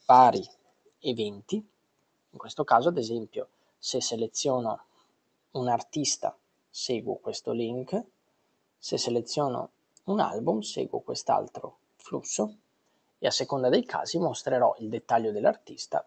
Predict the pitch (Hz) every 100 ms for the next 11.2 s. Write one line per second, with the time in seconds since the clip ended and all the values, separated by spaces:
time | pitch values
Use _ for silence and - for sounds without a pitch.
0 | - 120 123 127 - - _ _ _ _
1 | _ _ _ _ _ _ _ _ _ _
2 | _ _ _ _ _ - 143 135 120 -
3 | 131 - 170 120 165 190 143 120 123 120
4 | 117 - 127 - 135 - 131 127 117 117
5 | 123 113 - _ _ _ _ 156 120 -
6 | 85 82 - _ _ _ _ _ _ 147
7 | 131 123 123 175 - 107 175 208 120 127
8 | - 127 - 139 123 117 120 113 127 127
9 | 117 - 110 104 107 - _ _ _ _
10 | _ _ _ _ - 143 117 135 135 117
11 | 101 -